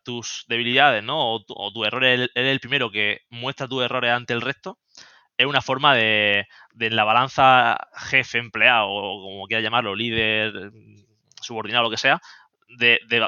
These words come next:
de ponerla a nivel, ¿no? Porque te estás bajando a ti mismo, ¿no? Y, eh, eh, al final, como lo que interesa es el relativo entre las dos posiciones,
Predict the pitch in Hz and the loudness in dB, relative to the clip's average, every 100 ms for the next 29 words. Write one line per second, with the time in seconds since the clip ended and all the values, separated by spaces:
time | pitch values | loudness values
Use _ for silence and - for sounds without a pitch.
0 | - 110 123 135 135 120 113 104 104 101 | -2 -6 -4 4 6 6 4 2 -2 -2
1 | 98 131 117 117 101 139 131 135 135 117 | -4 -8 -6 -8 -2 0 2 2 0 -6
2 | 113 101 110 - _ _ 101 98 85 - | -6 -8 -10 -14 _ _ -8 -6 -6 -10
3 | - 71 80 _ _ - 107 - 120 123 | -14 -18 -18 _ _ -12 -10 -4 -2 -4
4 | 104 101 98 107 104 117 131 123 123 - | -6 -10 -10 -8 -8 0 2 4 2 -4
5 | - - - 127 127 120 120 147 135 127 | -20 -8 -2 0 2 2 2 0 0 2
6 | 123 123 - 123 123 139 185 | 2 0 -6 -6 0 0 -2